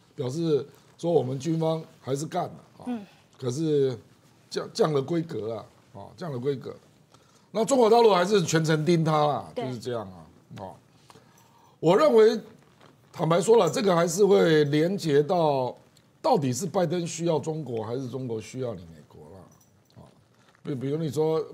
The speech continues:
Speaker 1: 拜-，拜登突然讲的话，因为他选举情势确实不好嘛，啊，那共和党觉得布林肯去跪，去跪，跪中国嘛，那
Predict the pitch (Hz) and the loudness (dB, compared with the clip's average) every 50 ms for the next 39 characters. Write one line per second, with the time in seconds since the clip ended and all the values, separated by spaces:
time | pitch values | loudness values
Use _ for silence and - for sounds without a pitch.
0 | - - 160 156 143 - - 160 156 143 151 151 - 160 156 147 139 135 131 120 | -10 -6 -6 -6 -6 -4 -2 -2 -2 -2 -2 -4 -4 -4 -4 -4 -4 -4 -8 -10
1 | 104 120 139 143 131 143 139 127 - - _ _ _ _ _ _ _ _ _ _ | -10 -10 -12 -10 -10 -8 -10 -10 -10 -14 _ _ _ _ _ _ _ _ _ _
2 | _ _ _ _ _ _ _ _ _ _ _ _ - 156 160 160 151 165 180 160 | _ _ _ _ _ _ _ _ _ _ _ _ -12 -8 -6 -4 -4 -2 -2 -2
3 | - 151 170 165 143 123 110 - - 127 127 156 143 165 170 139 120 156 151 123 | -2 -2 -2 -2 -4 -6 -6 -6 -6 -8 -8 -8 -8 -8 -8 -8 -6 -6 -6 -6
4 | 95 98 110 95 104 123 104 92 90 - - _ - - - - _ _ _ _ | -6 -8 -12 -12 -10 -12 -12 -12 -16 -20 -20 _ -20 -20 -20 -20 _ _ _ _
5 | _ _ _ _ - 98 87 - _ _ _ _ _ _ _ _ _ _ _ _ | _ _ _ _ -20 -20 -20 -20 _ _ _ _ _ _ _ _ _ _ _ _
6 | - 156 151 151 147 139 135 131 135 131 131 - 240 214 170 170 180 175 160 135 | -6 -2 0 0 2 2 2 0 0 -2 -2 0 0 2 2 2 2 2 2 0
7 | 127 117 127 143 143 143 131 - 180 156 147 156 160 147 131 113 101 101 101 92 | 0 0 2 2 2 2 2 0 -2 -2 -2 -2 -2 -4 -4 -4 -6 -8 -12 -14
8 | - - - 151 156 139 - - 208 196 156 131 123 - - _ _ _ _ _ | -16 -16 -10 -8 -8 -8 -4 0 0 2 2 2 0 -4 -10 _ _ _ _ _
9 | _ _ _ _ - - 165 - - 202 175 151 135 123 131 190 170 135 139 151 | _ _ _ _ -14 -12 -12 -4 0 2 2 2 2 0 -2 -4 -2 -2 -2 -2
10 | 147 151 131 117 110 113 113 135 135 117 95 80 - _ _ _ _ _ _ _ | -4 -4 -6 -6 -6 -6 -6 -6 -8 -8 -10 -14 -18 _ _ _ _ _ _ _
11 | _ _ _ _ _ _ - _ _ _ - - 151 156 156 143 135 135 131 135 | _ _ _ _ _ _ -20 _ _ _ -12 -8 -4 -2 -2 -2 -2 -2 -2 -4
12 | 135 | -6